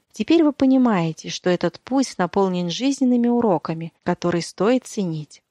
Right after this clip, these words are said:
Вы увидели свою внутреннюю мудрость и можете поделиться ею со своими детьми,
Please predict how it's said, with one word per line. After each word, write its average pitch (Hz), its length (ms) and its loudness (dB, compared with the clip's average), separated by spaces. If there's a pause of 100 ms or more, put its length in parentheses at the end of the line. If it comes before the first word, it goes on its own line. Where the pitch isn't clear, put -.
(100)
Вы 202 220 0
увидели 226 420 2
свою 208 300 0
внутреннюю 208 560 0
мудрость 180 680 -2
и - 80 -4
можете 262 400 0
поделиться 208 640 0
ею 170 320 0
со - 140 -12
своими 233 400 0
детьми, 180 580 -6